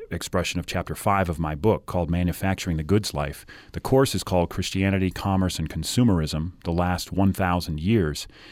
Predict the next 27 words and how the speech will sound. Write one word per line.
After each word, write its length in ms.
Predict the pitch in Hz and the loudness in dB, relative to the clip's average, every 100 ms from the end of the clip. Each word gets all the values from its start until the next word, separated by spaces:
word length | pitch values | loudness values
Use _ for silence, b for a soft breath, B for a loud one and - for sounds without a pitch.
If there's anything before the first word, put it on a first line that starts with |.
| B B | B B
And 280 | 101 101 107 | 0 2 4
the 140 | 95 | 2
question 680 | 101 - - 175 - - 104 | -2 -2 2 2 2 2 2
at 120 | 95 | 2
the 80 | 98 | -2
heart 240 | - 123 107 | 0 2 2
of 40 | |
the 80 | 78 | 0
class 640 | - - 151 82 76 - | -4 0 2 2 -2 -6
is, 480 | - 101 95 85 - b b b b | -2 2 2 0 -6 b b b b
how 340 | - 156 170 | -2 0 2
is 280 | - 147 117 | 4 4 4
it 320 | 80 76 - - - | 0 -4 -10 -16 -10
that 480 | 87 101 104 104 - - | -2 0 2 0 -2 -4
a 100 | 95 | 0
religious 440 | 95 101 135 156 | 2 2 2 0
tradition 680 | - 110 90 113 - 82 90 - b b b b | -2 -2 2 2 0 -2 -6 -12 b b b b
for 280 | - 110 104 | -2 2 4
which 280 | 107 101 - | 4 0 0
avarice 760 | 104 120 101 82 92 - - - _ _ | 0 2 2 0 0 -4 -8 -10 _ _
is 260 | 90 92 82 | -4 -2 -2
one 380 | 101 104 104 101 | 0 2 0 0
of 240 | 90 80 | -4 -4
the 80 | 85 | -6
traditional 560 | - 87 101 - 101 | -4 -2 0 0 0
deadly 360 | 78 95 92 87 | 2 0 0 -2
sins, 640 | - - 104 76 92 - | -2 0 0 0 -6 -12